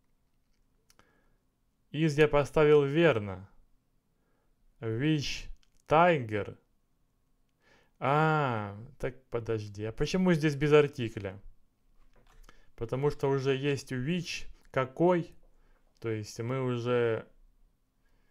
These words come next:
Это к-, как бы считается артиклем, то есть which. Хоть это и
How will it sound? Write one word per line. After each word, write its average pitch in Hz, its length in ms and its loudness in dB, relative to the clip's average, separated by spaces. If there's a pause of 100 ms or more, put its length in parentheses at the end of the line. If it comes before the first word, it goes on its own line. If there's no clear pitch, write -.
(420)
Это 120 280 -2
к-, - 160 -12
как 123 180 -2
бы 123 80 -4
считается 123 880 -2 (720)
артиклем, 113 920 -4
то - 80 -12
есть 104 220 -14
which. 117 540 -8 (600)
Хоть 113 240 -8
это 117 220 -2
и 110 260 -4